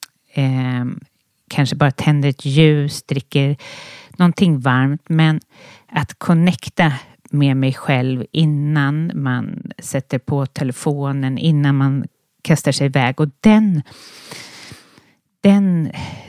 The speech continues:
det är liksom mötet med en själv höjer energin. Dessutom så känner man ju också, okej, hur mår jag idag? Eh,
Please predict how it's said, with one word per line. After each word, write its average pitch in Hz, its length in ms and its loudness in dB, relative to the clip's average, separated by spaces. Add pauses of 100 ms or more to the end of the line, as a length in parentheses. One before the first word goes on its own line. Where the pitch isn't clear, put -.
det 214 240 6
är 196 40 2
liksom 151 480 0
mötet 185 600 2
med 135 400 0 (100)
en 143 180 -2
själv 127 560 -8 (140)
höjer 175 420 2
energin. 127 580 -6
Dessutom 185 600 0
så 147 140 -4
känner 139 320 -2
man 131 180 -4
ju 131 60 -4
också, 127 400 -6 (360)
okej, - 520 -6 (640)
hur - 140 -2
mår 139 240 2
jag 135 160 0
idag? 175 520 4 (380)
Eh, 139 300 -4